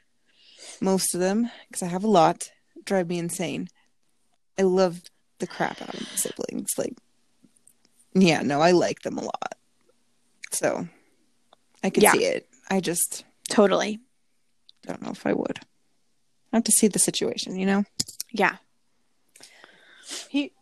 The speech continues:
Speaker 3: I mean, he's also, like, very much scarred for life.
Speaker 2: Right.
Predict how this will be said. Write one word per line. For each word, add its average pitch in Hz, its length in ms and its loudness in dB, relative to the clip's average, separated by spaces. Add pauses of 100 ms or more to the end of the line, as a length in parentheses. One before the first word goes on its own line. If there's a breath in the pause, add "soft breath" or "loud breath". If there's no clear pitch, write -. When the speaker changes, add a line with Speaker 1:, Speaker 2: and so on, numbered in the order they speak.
(240)
Speaker 3:
I 254 60 4
mean, 294 160 6
he's 302 220 2
also, 339 480 0
like, 277 260 -8 (540)
very 233 260 4
much 233 200 0
scarred 214 460 -4
for 214 180 -4
life. 214 280 2
Speaker 2:
Right. 269 100 10